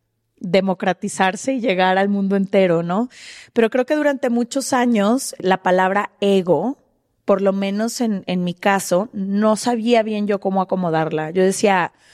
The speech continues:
bueno, ego es cuando no perdono a alguien, o ego es cuando a fuerzas quiero salirme por mi cuenta y quiero que las cosas se hagan a mi manera,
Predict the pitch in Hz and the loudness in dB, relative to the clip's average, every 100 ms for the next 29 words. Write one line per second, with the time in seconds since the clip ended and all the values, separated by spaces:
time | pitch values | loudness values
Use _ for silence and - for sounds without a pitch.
0 | _ - 220 220 202 208 226 233 - 233 | _ -2 0 2 4 2 2 0 0 -2
1 | 220 190 185 - 196 190 190 196 185 180 | 0 0 -2 0 -2 0 -2 0 0 2
2 | 190 196 190 190 190 180 175 185 196 190 | 2 0 -2 -2 0 2 4 4 2 0
3 | 208 190 175 202 196 180 - 180 175 185 | 0 0 0 -4 -2 -2 0 -2 -2 -6
4 | - 185 185 170 175 180 190 - - 175 | -2 0 0 0 0 0 -2 -6 -6 -4
5 | 170 160 190 190 196 202 190 185 175 - | -2 0 2 2 0 -2 -4 -2 -4 -2
6 | 170 - 190 196 - 185 185 180 170 165 | -4 -2 -4 -4 -2 -2 0 -2 -2 -2
7 | 160 180 208 226 220 202 208 | 0 2 2 4 2 0 -2